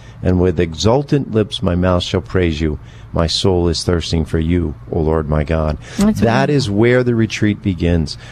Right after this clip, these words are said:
Speaker 1: When your soul is thirsting and you've asked the Holy Spirit to guide you, uh, you may experience withdrawal in the desert, in temptation and trial, but it begins with and ends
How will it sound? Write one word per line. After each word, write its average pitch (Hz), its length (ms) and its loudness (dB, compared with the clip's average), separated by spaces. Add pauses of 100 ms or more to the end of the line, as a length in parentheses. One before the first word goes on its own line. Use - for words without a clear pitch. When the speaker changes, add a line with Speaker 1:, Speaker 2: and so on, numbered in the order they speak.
Speaker 1:
When 107 180 2
your 110 140 4
soul 165 380 2
is 151 140 0
thirsting 123 420 0
and 95 80 4
you've 78 140 0
asked 117 260 0
the 123 100 2
Holy 113 180 2
Spirit 98 300 -2
to 92 80 -6
guide 82 340 0
you, 76 200 -2 (440)
uh, 82 140 0
you 92 260 2
may 113 360 2 (100)
experience 95 580 0
withdrawal 90 520 0
in 80 80 0
the 78 80 0
desert, 87 500 0 (280)
in 90 100 0
temptation 98 640 0
and 78 100 0
trial, 87 460 0 (340)
but 113 140 2
it 107 140 -2
begins 104 440 0
with 104 200 2
and 85 180 2
ends 80 400 0